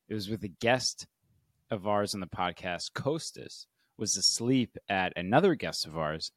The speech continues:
Sam's house, and we all went over to Sam's for dinner.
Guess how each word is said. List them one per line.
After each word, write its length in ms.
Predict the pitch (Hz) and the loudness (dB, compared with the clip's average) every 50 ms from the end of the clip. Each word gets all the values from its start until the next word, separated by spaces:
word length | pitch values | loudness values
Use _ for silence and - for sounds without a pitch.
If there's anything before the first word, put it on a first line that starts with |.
| _ _ | _ _
Sam's 560 | - - - - 147 143 147 160 165 151 - - | -6 -4 -2 0 0 2 2 2 2 0 0 0
house, 460 | 95 - - - - - - - - _ _ - | -2 -6 -6 -8 -8 -6 -6 -6 -6 _ _ -6
and 80 | 104 104 | -2 2
we 120 | 107 110 | 4 6
all 160 | 110 110 120 117 | 6 6 6 6
went 140 | 120 113 | 4 2
over 120 | 110 107 98 | 0 0 0
to 60 | 98 | -2
Sam's 380 | 92 - - 104 98 98 92 - | -2 -2 0 0 0 -2 -2 -4
for 120 | - - | -8 -10
dinner. 360 | 87 78 - 110 110 101 - | -8 -2 0 0 0 0 -4